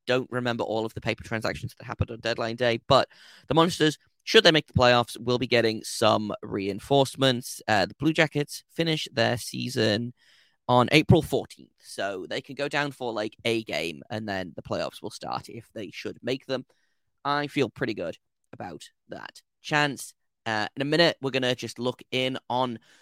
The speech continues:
some of the big names for the Monsters, who's having a good season, who had a good week,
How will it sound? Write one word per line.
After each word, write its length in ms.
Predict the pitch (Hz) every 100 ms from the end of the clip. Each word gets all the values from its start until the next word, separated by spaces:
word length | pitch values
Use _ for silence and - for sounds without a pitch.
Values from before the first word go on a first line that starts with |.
| _
some 140 | -
of 60 | 190
the 200 | 175 170
big 300 | 127 175 160
names 380 | 156 156 156 147
for 100 | 156
the 60 |
Monsters, 480 | 143 143 - 143 139
who's 160 | 143 135
having 180 | 131 135
a 40 |
good 160 | 131 120
season, 380 | 139 131 135
who 160 | 127 123
had 120 | 127
a 40 | 123
good 160 | 110
week, 400 | 110 147 - -